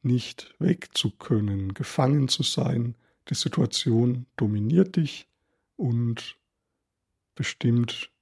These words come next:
über das, was du tust, denkst und fühlst. Ich zeige dir, wie du in so einer Situation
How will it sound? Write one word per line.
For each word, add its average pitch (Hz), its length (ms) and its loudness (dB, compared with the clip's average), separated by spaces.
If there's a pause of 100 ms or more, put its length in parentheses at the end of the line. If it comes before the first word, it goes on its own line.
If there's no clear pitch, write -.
(540)
über 135 300 -2
das, 190 280 2
was 175 200 -2
du - 80 -14
tust, - 520 -2
denkst 107 360 0
und 139 120 -2
fühlst. - 800 2 (800)
Ich - 160 -6
zeige 143 340 6
dir, 147 300 4
wie 131 120 2
du 139 280 4 (320)
in 113 80 -4
so 131 400 4
einer 185 240 2
Situation 113 920 -2